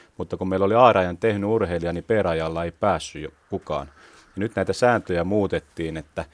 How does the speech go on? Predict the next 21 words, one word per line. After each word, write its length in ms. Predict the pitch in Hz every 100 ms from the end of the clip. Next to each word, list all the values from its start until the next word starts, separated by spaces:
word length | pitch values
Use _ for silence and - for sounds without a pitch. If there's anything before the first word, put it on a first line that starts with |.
| _ -
ei 120 | 101
rankasta 520 | 104 120 - 101 87
tavallaan 520 | - 90 90 87 85
siitä, 360 | 85 107 90 80
jos 180 | 80 101
ur-, 120 | 101 90 87 - -
va-, 140 | 110 - 104 - - -
o-, 160 | 107 _
urheilijan 440 | 127 117 98 95 98
omassa 320 | 107 98 -
maassa 380 | 107 104 - 98
on 80 | 107
yksi 220 | 104 -
kova 260 | 101 95
urheilija, 560 | 101 113 85 82 80 80
vaan 120 | 87
että 160 | 85 -
kriteerit 500 | 95 117 95 87 -
on 80 | 92
kaikille 360 | 104 - 87
samat. 460 | 85 110 104 87